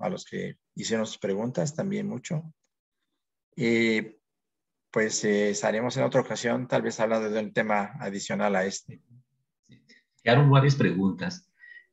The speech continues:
Speaker 2: Eh, ¿las personas podían escribirle a usted en algún correo, en algún WhatsApp para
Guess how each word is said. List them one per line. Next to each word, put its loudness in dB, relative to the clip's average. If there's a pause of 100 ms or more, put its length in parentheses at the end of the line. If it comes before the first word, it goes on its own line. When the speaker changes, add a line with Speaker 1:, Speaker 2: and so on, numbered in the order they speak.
Speaker 2:
Eh, -2
¿las 0
personas 4
podían 4
escribirle 0
a 4
usted 0
en 2
algún -2
correo, -2
en 0
algún -8
WhatsApp 0
para -2